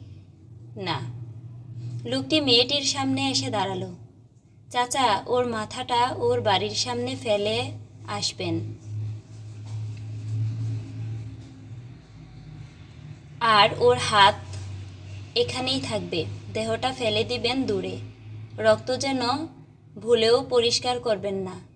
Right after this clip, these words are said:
বলেই মেয়েটি ক্লান্ত হয়ে উঠে চলে গেল। লোকটি মেয়েটির কথা অনুযায়ী কাজ করতে লাগলো। চারতলা একটা বিল্ডিংয়ের তৃতীয় তলায় তাদের ফ্ল্যাট।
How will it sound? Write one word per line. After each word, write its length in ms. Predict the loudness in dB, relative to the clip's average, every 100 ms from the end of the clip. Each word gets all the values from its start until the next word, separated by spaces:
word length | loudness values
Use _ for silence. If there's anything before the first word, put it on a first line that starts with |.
| -12
বলেই 380 | 0 2 4 2
মেয়েটি 460 | 2 -2 -2 -4 -8
ক্লান্ত 400 | -4 -4 -4 -6
হয়ে 520 | -6 -4 2 4 4
উঠে 540 | 0 -8 -6 -4 -2 -4 -2
চলে 260 | -2 -2
গেল। 320 | -2 -4 -4 -8 -20 -20 -20 -20 -20 -20 -20 -20 -20 -20 -20 -20 _ _ _ -20 -20 -20 -20 -20 -16
লোকটি 640 | -2 2 2 0 0 2
মেয়েটির 520 | 4 4 4 2 0 -2
কথা 300 | -2 -2 -2
অনুযায়ী 540 | -4 -4 0 2 2 2
কাজ 300 | -2 -2 -2
করতে 300 | -4 -4 0
লাগলো। 460 | 0 -2 -6 -10 -14 -20 _ _ _ _ _ _ _ -6
চারতলা 500 | -2 -2 -2 0 2
একটা 340 | 2 0 -4
বিল্ডিংয়ের 640 | -4 -2 0 0 0 0 -2 -4
তৃতীয় 440 | -10 -8 -4 -4 -4
তলায় 600 | -4 0 2 2 0 -10 _ _
তাদের 340 | -6 -2 -2
ফ্ল্যাট। 400 | -4 -8 -8 -8